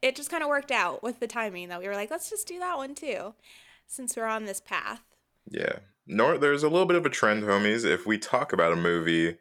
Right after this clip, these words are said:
Speaker 2: in an episode, there's a good chance you're <laughs> gonna end up hearing about that movie at some point. So, you know,
Speaker 1: Right.
Speaker 2: just keep an eye out for when we drop little Easter eggs. You might be able to tell a movie's coming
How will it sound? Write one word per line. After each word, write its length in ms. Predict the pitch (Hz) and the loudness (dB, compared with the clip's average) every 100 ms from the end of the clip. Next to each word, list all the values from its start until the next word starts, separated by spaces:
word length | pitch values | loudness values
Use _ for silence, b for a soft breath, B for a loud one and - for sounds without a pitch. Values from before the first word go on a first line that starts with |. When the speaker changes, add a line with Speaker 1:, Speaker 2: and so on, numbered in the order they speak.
| b b b _ | b b b _
Speaker 2:
in 380 | 90 90 87 82 - | 2 4 2 0 2
an 120 | 87 | 4
episode, 640 | 87 87 85 92 82 82 | 2 2 0 4 4 4
there's 220 | 82 92 92 | 4 2 2
a 60 | 90 | -2
good 460 | 87 104 107 104 | 0 2 2 0
chance 520 | - 98 85 80 78 | 0 2 4 4 2
you're 100 | 82 | -2
<laughs> 200 | 71 - | -2 0
gonna 100 | - 82 | 2 2
end 140 | 82 | 4
up 220 | 78 - | 2 0
hearing 460 | - - 90 85 80 | -10 0 4 4 4
about 220 | 80 80 | 4 4
that 160 | 78 80 | 4 4
movie 320 | 80 80 76 | 2 4 4
at 140 | 71 | 2
some 240 | - 73 69 | 2 0 0
point. 360 | - 62 - | -4 -4 -4
So, 320 | - 87 80 - 233 | 2 4 4 0 -14
you 80 | |
know, 100 | 226 196 | -10 -4
Speaker 1:
Right. 140 | 160 | 0
Speaker 2:
just 200 | 139 - | 0 0
keep 140 | 226 220 | 0 2
an 80 | |
eye 220 | 165 120 120 | 4 4 4
out 320 | 127 143 - | 4 2 0
for 200 | - 123 | 2 4
when 260 | 113 110 110 | 4 4 4
we 160 | 113 | 2
drop 440 | 107 95 95 98 - | 2 4 4 4 4
little 300 | 104 98 - | 4 6 4
Easter 440 | 101 - 107 92 | 0 0 2 4
eggs. 440 | 87 87 98 104 101 | 4 4 0 -4 -2
You 100 | 95 | 2
might 320 | 92 87 82 90 | 4 4 0 0
be 160 | 90 90 | 2 4
able 180 | 90 90 | 2 2
to 140 | 90 | 0
tell 460 | - - 92 85 87 | 0 2 2 4 4
a 40 | |
movie's 380 | 87 87 87 85 | 4 2 2 0
coming 460 | - 82 80 82 | 0 2 2 2